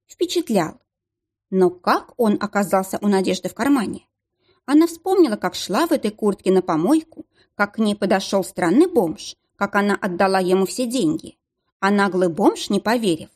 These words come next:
сам залез в карман, чтобы проверить. Не может быть, чтобы это он положил в карман Надежды драгоценный камень.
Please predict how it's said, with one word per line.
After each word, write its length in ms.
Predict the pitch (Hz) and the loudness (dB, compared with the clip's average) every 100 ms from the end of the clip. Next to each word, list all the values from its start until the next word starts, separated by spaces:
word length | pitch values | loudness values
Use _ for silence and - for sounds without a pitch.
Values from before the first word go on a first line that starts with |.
| _ _ | _ _
сам 340 | - - 403 392 | -18 -6 0 0
залез 340 | 208 190 185 | 2 0 -2
в 40 | - | -4
карман, 380 | 220 180 175 | -2 2 2
чтобы 260 | 170 - 180 | 0 -2 -2
проверить. 640 | - 392 339 - - - - _ _ _ _ _ _ | 0 2 0 -2 -10 -20 -20 _ _ _ _ _ _
Не 180 | - 202 | 0 2
может 460 | 180 175 - 359 - | 4 2 0 -4 0
быть, 200 | 370 330 | 0 0
чтобы 300 | - 196 185 | -4 -4 -4
это 340 | - - - - | -4 -6 -8 -2
он 260 | 269 370 | 0 0
положил 380 | 196 196 208 208 | -2 -2 0 -2
в 80 | - | -4
карман 420 | 196 202 196 190 | -2 2 2 2
Надежды 400 | 190 180 190 190 | 2 0 -2 -2
драгоценный 600 | 180 165 170 - 185 175 | -4 -2 -2 -2 0 0
камень. 400 | - 262 - - | 0 -4 -4 -8